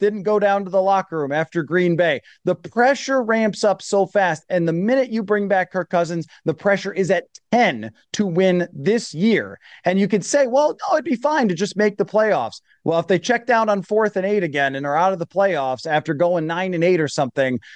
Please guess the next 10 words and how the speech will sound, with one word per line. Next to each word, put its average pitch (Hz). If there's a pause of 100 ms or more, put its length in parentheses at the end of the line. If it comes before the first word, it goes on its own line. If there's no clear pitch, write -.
(140)
I 175
mean, 170
everyone 233
deserves 202
to -
be 123
fired 107
at 104
that 101
point. 85